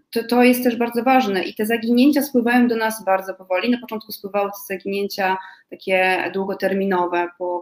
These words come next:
które są, mamy już po dwadzieścia lat, dziesięć, dwadzieścia lat, one są w naszej bazie. Em, natomiast powoli zaczynają spływać te zaginięcia, e, takie, które się dzieją już. I też należy pamiętać, że tak naprawdę, e, oso-, osoby, które,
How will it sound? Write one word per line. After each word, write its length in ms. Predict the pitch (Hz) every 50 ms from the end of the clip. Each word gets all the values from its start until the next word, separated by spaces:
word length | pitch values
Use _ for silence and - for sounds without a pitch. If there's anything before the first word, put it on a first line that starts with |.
| -
które 220 | - 190 180 180 180
są, 160 | 180 180 175
mamy 200 | 175 175 180 175
już 120 | 170 165
po 80 | - 180
dwadzieścia 420 | - 185 180 180 175 175 - 185
lat, 260 | 175 170 170 165 170 -
dziesięć, 260 | 175 - 185 180 175
dwadzieścia 360 | 175 170 175 175 - - 180
lat, 180 | 175 170 170 175 - -
one 120 | 196 185
są 220 | 180 - - 180 175
w 40 | 180
naszej 340 | 185 175 175 - 180 175 -
bazie. 400 | 165 170 170 170 190 214 247 302 294 - _ _ _ _ _ _ _ _ _ -
Em, 400 | 190 190 185 185 196 196 190 180 -
natomiast 560 | 214 208 214 254 269 262 254 247 254 - -
powoli 360 | 233 214 220 247 285 311 302
zaczynają 360 | 254 247 - - 254 262 269
spływać 340 | 254 - - 247 240 240 -
te 80 | 233 214
zaginięcia, 840 | 226 220 214 214 214 208 214 226 247 247 - - 240 226 226 233 - - - - - - - _
e, 440 | - 208 202 196 196 196 196 202 202
takie, 240 | 196 - 247 240 247
które 220 | 240 - 254 247
się 140 | 247 247 240
dzieją 440 | 208 214 233 226 220 220 214 - 220 -
już. 580 | 208 208 202 208 233 190 160 - - - - - - - - - _ _ _ _ _
I 340 | - 214 220 220 220 226 220
też 140 | 214 254 254
należy 240 | 262 277 277 277 262
pamiętać, 340 | 240 240 254 269 294 269 226
że 140 | 226 240
tak 160 | 233 240 233 -
naprawdę, 460 | 233 220 226 247 262 262 247 240 240
e, 720 | 233 233 226 - - - 214 214 208 208 208 208 202 185 - _ _ _ _ _ _ _ _ _ _ _ -
oso-, 380 | - 220 - - 285 294 277 285
osoby, 420 | 233 220 - 302 311 311 269 247
które, 520 | 247 - - 220 202 208 202 202 202 202